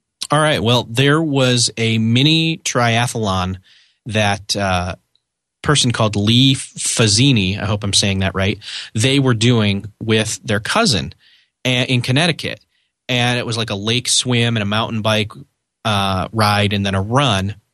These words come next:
And during the bike ride, she, uh, had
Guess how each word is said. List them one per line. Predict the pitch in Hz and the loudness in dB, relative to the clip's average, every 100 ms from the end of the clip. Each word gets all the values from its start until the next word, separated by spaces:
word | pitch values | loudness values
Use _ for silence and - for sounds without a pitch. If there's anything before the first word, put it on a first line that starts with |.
| _ - - _ | _ -18 -18 _
And | 120 113 110 107 - 123 | -2 0 0 -2 -6 0
during | 135 165 139 | 2 4 2
the | |
bike | 104 143 185 | 2 0 0
ride, | 156 107 104 104 - _ _ - | 0 0 0 -2 -8 _ _ -4
she, | - - 131 123 120 - _ - - - | -2 0 2 2 0 -4 _ -12 -12 -4
uh, | 113 101 98 95 - - _ | -2 0 0 -2 -6 -12 _
had | - - 143 139 | -4 0 2 2